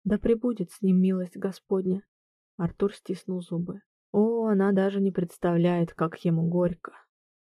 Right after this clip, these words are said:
«А что с моими родителями?» Наконец задала она вопрос, которого юноша так страшился. Она все же высвободилась и посмотрела на него. Артур не решился сказать ей правду. Юстас захватил их в плен.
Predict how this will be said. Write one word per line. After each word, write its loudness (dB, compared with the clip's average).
«А -2
что -2
с -14
моими 0
родителями?» -2
Наконец 0
задала 0
она -2
вопрос, -8
которого -2
юноша -4
так -4
страшился. -10
Она 2
все 0
же -2
высвободилась 0
и -2
посмотрела -2
на -4
него. -4
Артур 0
не 4
решился -6
сказать -8
ей -8
правду. -8
Юстас 2
захватил 0
их -8
в -20
плен. -4